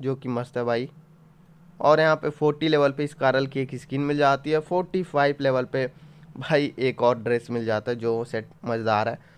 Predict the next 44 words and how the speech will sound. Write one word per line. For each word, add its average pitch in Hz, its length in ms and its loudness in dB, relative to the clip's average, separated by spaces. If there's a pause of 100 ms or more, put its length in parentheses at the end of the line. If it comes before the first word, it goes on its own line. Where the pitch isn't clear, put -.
(160)
और 160 260 4
भाई 151 220 0
पचास 127 440 -4
लेवल 127 260 0
होने 127 220 -2
पे 120 160 -2
एक 120 140 -6
यूजेड 113 360 -2
की 117 140 -8
स्किन 139 320 -6 (340)
और 135 260 2
एक 135 180 -2
और 147 140 4
सेट 143 240 -6
मिल 139 140 -2
जाता 131 300 2
है, 156 60 2
जो 143 200 0
कि 147 140 -10
बहुत, 151 640 0
बहुत 147 560 2
ही 170 40 0
मज़ेदार 123 500 2
है 117 60 2
यार। 123 240 2 (320)
हाँ, 180 420 6
आप 156 220 6
लोग 196 140 2
अगर 190 180 2
पबजी 156 300 0
मोबाइल 147 300 4
लाइट 151 220 4
खेलते 156 340 0
हो 170 60 2
ना, 156 140 4
तो 151 180 -2 (240)
इस - 120 -2
चैनल 180 280 4
को 180 160 0
ज़रूर 143 300 0
सब्सक्राइब 147 480 0
करना 147 240 0
यार, 147 180 4
क्योंकि 160 440 0